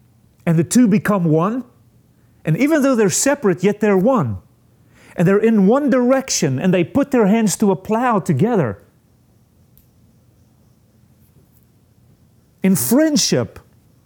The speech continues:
they accomplish a mission. Jesus says,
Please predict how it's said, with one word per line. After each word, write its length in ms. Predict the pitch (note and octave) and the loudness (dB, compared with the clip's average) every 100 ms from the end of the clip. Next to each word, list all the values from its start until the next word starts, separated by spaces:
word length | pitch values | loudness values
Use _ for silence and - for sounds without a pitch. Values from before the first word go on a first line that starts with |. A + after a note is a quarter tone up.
| _ - | _ -8
they 180 | A#2+ G#3 | -2 0
accomplish 1000 | G3+ - C4+ D4 A#3+ E3 A#2+ - - - _ _ _ _ _ _ _ _ _ _ _ _ _ _ _ _ | 0 -2 0 0 0 -2 -4 -6 -12 -16 _ _ _ _ _ _ _ _ _ _ _ _ _ _ _ _
a 80 | D#3+ | 0
mission. 400 | C#4 B3 D#3+ A2+ - - - | 0 0 -4 -6 -10 -20 -6
Jesus 320 | - A3 G#3+ | -2 0 0
says, 360 | - G#3+ G3 | 2 0 0